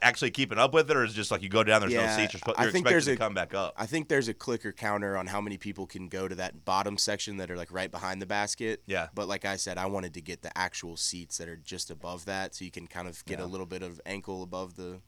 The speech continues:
Speaker 2: court.
Speaker 1: I was gonna say, if worse comes to worse, you should be able to just go down and be like, "Oh, I just came up." Like,
Speaker 2: Yeah,
Speaker 1: hey,
Speaker 2: yeah, yeah.
Speaker 1: just be like, "Oh, I just left. I went to the bathroom. You're not gonna let me back in?"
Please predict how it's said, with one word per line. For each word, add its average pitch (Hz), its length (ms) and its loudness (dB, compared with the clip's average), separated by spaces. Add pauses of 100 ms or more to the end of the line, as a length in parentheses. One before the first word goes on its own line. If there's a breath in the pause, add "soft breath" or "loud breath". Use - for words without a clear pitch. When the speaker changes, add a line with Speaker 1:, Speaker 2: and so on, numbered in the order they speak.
Speaker 2:
court. 107 320 -10 (200 soft breath)
Speaker 1:
I - 60 -2
was 170 60 -2
gonna 208 120 4
say, 196 140 10
if 147 80 4
worse 156 200 8
comes 135 180 0
to 107 60 -6
worse, 110 280 6
you 107 60 -2
should 98 140 -8
be 101 40 0
able 98 120 4
to 95 40 2
just 87 140 -6
go 98 100 2
down 92 220 4
and 90 80 -4
be 90 40 2
like, 90 100 0
"Oh, 131 60 4
I 135 120 6
just 123 160 -8
came 147 180 -2
up." 139 280 2
Like, 101 120 -2
Speaker 2:
Yeah, 127 240 4
Speaker 1:
hey, 90 200 -6
Speaker 2:
yeah, 69 80 -18
yeah. - 60 -16
Speaker 1:
just 98 120 -10
be 117 60 0
like, 110 80 0
"Oh, 131 40 4
I 131 220 4
just 107 180 -6
left. 143 260 0
I 101 40 -4
went 104 100 -4
to 113 60 -4
the 117 80 -4
bathroom. 143 400 6
You're 90 80 -2
not 101 80 0
gonna 101 140 -2
let 110 40 -4
me 110 80 -4
back 110 220 2
in?" 170 360 2